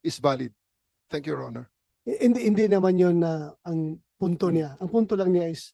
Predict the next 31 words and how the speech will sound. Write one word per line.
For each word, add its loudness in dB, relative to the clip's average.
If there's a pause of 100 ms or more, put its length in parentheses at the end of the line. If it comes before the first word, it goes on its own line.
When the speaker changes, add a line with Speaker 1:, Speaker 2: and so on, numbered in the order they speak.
(120)
Speaker 3:
Right -6
to -8
Speaker 2:
to 4
be, 6
Speaker 3:
counsel 10
yun. 2
Speaker 2:
to 2
be 4
afforded, 4
afforded 0
a -8
counsel -6 (340)
while 2
in -4
the -6
custody -4
of -4
the -6
police. -12 (260)
Yun -6
lang -4
yung 4
gusto -4
niya -2
na -8 (480)
nagkakaroon -4
ng -4
counsel -8 (280)
while -4
being, 4
uh, -8